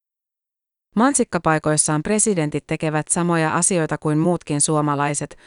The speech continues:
uivat, saunovat, kalastavat ja hoitavat tiluksiaan.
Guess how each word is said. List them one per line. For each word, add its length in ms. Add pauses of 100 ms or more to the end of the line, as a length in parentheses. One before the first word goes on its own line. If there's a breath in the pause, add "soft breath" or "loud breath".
(200 loud breath)
uivat, 460 (200)
saunovat, 540 (340 soft breath)
kalastavat 680
ja 80
hoitavat 480
tiluksiaan. 680